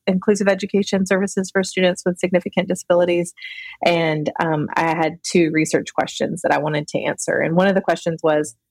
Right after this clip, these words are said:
what did they do to address the need for the change? And what was the impact of those efforts on this change?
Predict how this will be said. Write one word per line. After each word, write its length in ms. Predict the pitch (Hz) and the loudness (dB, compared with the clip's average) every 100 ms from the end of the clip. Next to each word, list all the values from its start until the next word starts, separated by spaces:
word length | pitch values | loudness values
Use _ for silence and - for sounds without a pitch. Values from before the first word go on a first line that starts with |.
| _ - | _ 0
what 220 | 185 - | 0 2
did 140 | 202 | 0
they 140 | 226 233 | 2 0
do 560 | - 247 180 147 151 156 | 2 2 2 2 0 -4
to 240 | - 226 | 0 2
address 300 | 226 170 156 - | 4 2 -2 -4
the 80 | 165 | -8
need 260 | 156 147 | -4 -6
for 120 | - 165 | -2 0
the 120 | 151 | 0
change? 640 | - 147 139 143 175 - - | 0 -2 0 -6 -8 -6 0
And 80 | |
what 100 | 175 | 2
was 120 | 175 - | 2 -2
the 120 | - 180 | -2 0
impact 520 | 185 - 151 - - - | 0 0 -4 -4 -8 -2
of 180 | 180 170 | -2 0
those 220 | 147 147 | -2 -2
efforts 400 | - 151 - - | -4 -4 -6 -6
on 240 | - 160 | -4 -4
this 240 | 147 - - | -4 -8 -8
change? 480 | - - - - | -8 -8 -10 -12